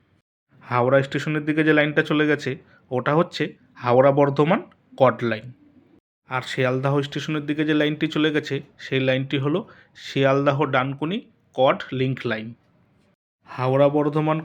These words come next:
কর্ড লাইনে হাওড়া স্টেশনের দিকে যেতে ডানকুনি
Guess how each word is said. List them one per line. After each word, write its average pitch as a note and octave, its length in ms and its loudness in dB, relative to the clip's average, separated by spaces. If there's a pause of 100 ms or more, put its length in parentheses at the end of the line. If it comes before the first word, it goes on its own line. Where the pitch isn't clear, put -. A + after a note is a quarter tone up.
কর্ড C#3 180 2 (100)
লাইনে C#3 300 0 (380)
হাওড়া B2+ 400 2 (120)
স্টেশনের D3+ 440 -4
দিকে D#3 180 0 (100)
যেতে D3+ 240 -2 (500)
ডানকুনি C3+ 540 -2